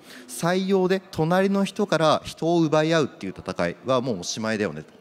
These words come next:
まあ、海外だと特に、え、グレートレジグネーションっていう、まあ、大きな波があったと思うんですけど、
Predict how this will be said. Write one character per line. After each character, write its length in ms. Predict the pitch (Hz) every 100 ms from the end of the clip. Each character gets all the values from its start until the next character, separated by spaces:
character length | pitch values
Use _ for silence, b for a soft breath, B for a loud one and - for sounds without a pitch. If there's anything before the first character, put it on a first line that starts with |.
| _ - -
ま 60 |
あ、 40 | 147
海 220 | 226 233
外 120 | 175
だ 80 | 107
と 100 | -
特 220 | - 180 101
に、 120 | 78 - - B B B B -
え、 80 | 90
グ 180 | 101
レ 80 | 175
ー 20 |
ト 100 | 208
レ 140 | 190 180
ジ 80 | 160
グ 100 | 180
ネ 120 | 165
ー 20 |
シ 120 | -
ョ 40 | 76
ン 20 |
っ 40 |
て 120 | -
い 100 | 80
う、 100 | 76 -
ま 100 | 120
あ、 100 | 98 - 147
大 80 |
き 80 | 151
な 100 | 92
波 180 | 85 92
が 120 | 90
あ 20 |
っ 20 | -
た 140 | 92
と 100 | 85
思 100 | 87
う 20 |
ん 60 | 80
で 60 |
す 80 | 78
け 60 | 76
ど、 160 | 80